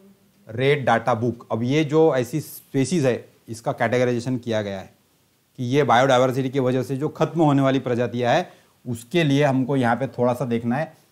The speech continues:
कि जैसा कि एक्सटिंक्ट स्पीशीज ईएक्स से डिनोट किया गया है वो लिस्ट के अंदर, a taxon is an extinct when there is no reasonable doubt that the last individual has died to the reasonable record of the last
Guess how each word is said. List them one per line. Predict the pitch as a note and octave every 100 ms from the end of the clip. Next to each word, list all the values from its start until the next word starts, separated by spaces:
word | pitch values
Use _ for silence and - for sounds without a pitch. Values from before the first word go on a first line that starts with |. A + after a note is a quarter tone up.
| _
कि | A#2+
जैसा | B2 A#2 C3+
कि | B2 C3 _ _ _ _ _ _ -
एक्सटिंक्ट | D3+ - E3+ D#3+
स्पीशीज | - G3+ B2+ G#2 - - _ D3+
ईएक्स | E3+ A3 -
से | D#3+
डिनोट | C3+ C3+ C3+
किया | C3 B2+
गया | B2+
है | C3
वो | B2+
लिस्ट | B2 -
के | B2+
अंदर, | C3 E3 D#3+ - _ _ B2
a |
taxon | A2 C#3 C3+ E3+
is | F3+ D#3+
an | D#3+ C#3+
extinct | - E3 E3+ - - A#2
when | C#3 D3
there | C3+ C#3+ D#3
is | C#3 B2
no | D#3+ E3+
reasonable | C#3 C#3 D3 D3+ A#2+
doubt | B2 E3+ F3 _ _ _ _ - C3
that | D#3 C#3 A2+
the | B2+ A#2+
last | F3 F#3+
individual | D#3 D#3+ D3+ D#3
has | C#3 C#3+ A2+
died | B2 C#3+ C#3
to |
the | C3
reasonable | B2+ A#2 C3+ C3+
record | A#2+ A#2+ B2
of | A#2
the | B2
last | A#2 A#2